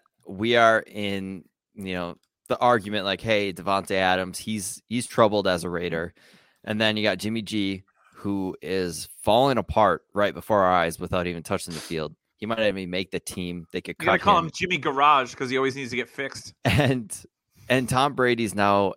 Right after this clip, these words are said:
Speaker 1: a m-, minimal owner, which could come into play, and he could actually play. But I doubt that's gonna happen. I doubt
Speaker 2: He
Speaker 1: the
Speaker 2: didn't
Speaker 1: N F L.
Speaker 2: poo-poo it when he was asked recently.
Speaker 1: I know.
Speaker 2: <laughs>
Speaker 1: And honestly, I could see it. I,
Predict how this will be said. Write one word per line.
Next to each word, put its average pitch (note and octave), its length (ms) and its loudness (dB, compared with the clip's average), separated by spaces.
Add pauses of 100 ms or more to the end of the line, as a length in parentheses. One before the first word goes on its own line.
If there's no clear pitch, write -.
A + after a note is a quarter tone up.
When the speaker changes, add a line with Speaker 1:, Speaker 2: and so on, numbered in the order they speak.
Speaker 1:
a F#2 480 0 (420)
m-, G2+ 180 -8 (200)
minimal A#2 500 -2
owner, F2+ 480 -2 (340)
which F#2+ 460 0
could B2 220 2
come D3+ 160 0
into D#3+ 160 -4
play, B2 460 2 (440)
and G2+ 220 -2
he C3 180 0
could C3+ 180 2
actually A2 380 4
play. D2 380 -4 (260)
But A2 160 2
I A2 160 4
doubt A2 300 2
that's A2+ 180 0
gonna G#2+ 160 -4
happen. F#2 260 2
I F#2+ 120 -2
doubt F2 220 -2
Speaker 2:
He G3 120 -2
Speaker 1:
the G3+ 60 -4
Speaker 2:
didn't - 180 0
Speaker 1:
N E4 60 -4
F F2+ 80 2
L. - 80 2
Speaker 2:
poo-poo C4+ 280 0
it G3+ 120 4
when F3+ 80 -2
he G3 80 -2
was F#3 120 0
asked F#3+ 380 4
recently. A#2+ 540 -8
Speaker 1:
I G#2 140 -2
know. E2 380 -4 (100)
Speaker 2:
<laughs> - 100 -12
Speaker 1:
And B2 180 2
honestly, B2 560 2
I G2+ 120 4
could - 180 -12
see F2 200 -6
it. C#2 140 -8 (400)
I, C3 200 8